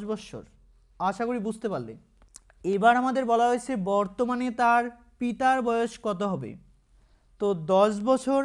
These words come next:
আগে যদি পিতার বয়স হয় কুড়ি বৎসর, কুড়ি বৎসর দশ বছর আগে হয়, দশ বছর আগে, তো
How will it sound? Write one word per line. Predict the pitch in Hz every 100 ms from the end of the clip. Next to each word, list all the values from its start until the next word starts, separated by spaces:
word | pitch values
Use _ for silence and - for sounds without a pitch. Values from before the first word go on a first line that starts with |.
| 262 - 196
আগে | 196 226
যদি | 247 254 220
পিতার | 214 220 220
বয়স | 233 233 226
হয় | 240 240 240
কুড়ি | 226 220 233
বৎসর, | 254 233 - 262 254 254 _ _ _ _ _ _ _ -
কুড়ি | 233 247
বৎসর | 254 254 - 254 214
দশ | 214 208
বছর | 220 247 254 254 - 202
আগে | 190 233
হয়, | 214 196 285 - _ _ _ _ _ _ _ _ _
দশ | 175 196 226 214 202
বছর | 220 - 240 247 - 196
আগে, | 185 190 196 285 _ _ _ _ _ _ _ _ _ _ _ _ _ _ _
তো | -